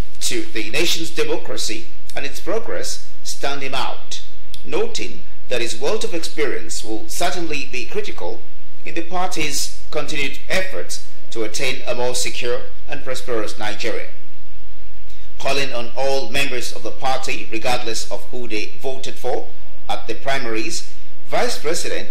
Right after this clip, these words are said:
Yemi Osinbajo said that all members must now unite behind the presidential candidate and standard bearer to ensure victory for the party in the two thousand and twenty-three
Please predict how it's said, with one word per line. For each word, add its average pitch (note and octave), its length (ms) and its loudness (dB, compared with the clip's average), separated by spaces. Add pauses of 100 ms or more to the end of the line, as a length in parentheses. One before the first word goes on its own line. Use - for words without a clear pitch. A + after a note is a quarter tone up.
Yemi C3 240 0
Osinbajo C#3 560 0
said B2 320 0
that G#2+ 220 0
all G#3+ 260 0
members C3 520 0
must - 220 0
now B2 140 0
unite A#2+ 520 0
behind F3 300 0
the G3+ 60 0
presidential C#3+ 640 0
candidate C#3 600 0 (580)
and A#2+ 140 0
standard F#3 480 0
bearer G#2+ 380 0 (120)
to G3 140 0
ensure A3+ 340 0
victory - 400 0
for - 160 0
the A2+ 80 0
party B2 520 0 (480)
in D#3+ 100 0
the D3+ 60 0
two G#3 200 0
thousand G#2 600 0
and A2+ 160 0
twenty-three A#2 540 0